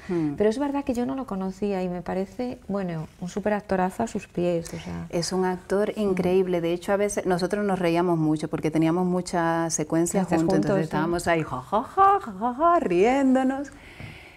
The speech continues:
Speaker 1: Y de momento, nada, nos poníamos ahí, "Bueno, ya vamos a empezar, prevenidos", qué sé yo.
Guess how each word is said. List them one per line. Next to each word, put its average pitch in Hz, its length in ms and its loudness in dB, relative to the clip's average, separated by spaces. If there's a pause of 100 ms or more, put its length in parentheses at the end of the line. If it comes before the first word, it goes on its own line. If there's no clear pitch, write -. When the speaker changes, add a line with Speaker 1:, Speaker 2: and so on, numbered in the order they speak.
(360)
Speaker 1:
Y 196 140 4
de 185 100 4
momento, 185 460 2
nada, 294 240 2
nos 226 140 4
poníamos 180 480 0
ahí, 247 240 0
"Bueno, 214 180 0
ya 180 140 2
vamos 165 200 -2
a 185 40 -6
empezar, 277 580 -2
prevenidos", 220 600 2
qué 208 120 0
sé 202 160 0
yo. 233 180 0